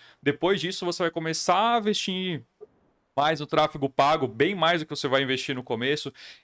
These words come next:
E aí vai ser uma grana muito alta. Você tem que ter um período pra você começar a pensar no seu lançamento ainda. Você não pode lançar nada agora.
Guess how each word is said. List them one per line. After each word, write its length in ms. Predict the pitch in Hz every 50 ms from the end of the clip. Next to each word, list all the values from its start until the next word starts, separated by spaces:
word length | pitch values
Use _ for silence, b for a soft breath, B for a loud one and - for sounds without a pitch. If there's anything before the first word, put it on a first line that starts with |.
| b _
E 60 | 160
aí 120 | 170 185 208
vai 160 | 196 220 208
ser 140 | - - 226
uma 200 | 214 220 208 180
grana 480 | 143 151 156 180 220 233 202 170 143
muito 520 | 123 - 160 180 208 247 302 - - 214 185
alta. 340 | 165 151 131 117 - 135
Você 100 | 143 -
tem 160 | 185 196 220 208
que 80 | -
ter 80 | - 240
um 100 | 240 214
período 680 | - _ 277 277 262 214 214 233 277 285 277 277 226
pra 180 | - 196 190 170
você 260 | 165 165 165 - 160
começar 840 | - 165 160 156 156 156 - - - 160 151 156 175 196 214 220 214
a 60 | 202
pensar 460 | 214 - 170 160 156 - - 151 147
no 120 | 139 139
seu 160 | - - 151 135
lançamento 680 | 135 131 131 - 151 135 131 131 131 127 127 - -
ainda. 260 | 131 120 117 113 113
Você 120 | 113 - 170
não 140 | 160 190 190
pode 360 | - 175 170 185 196 - 170
lançar 320 | 156 139 135 - - 147
nada 240 | 135 127 127 117 117
agora. 440 | 113 113 117 110 104 98 95 101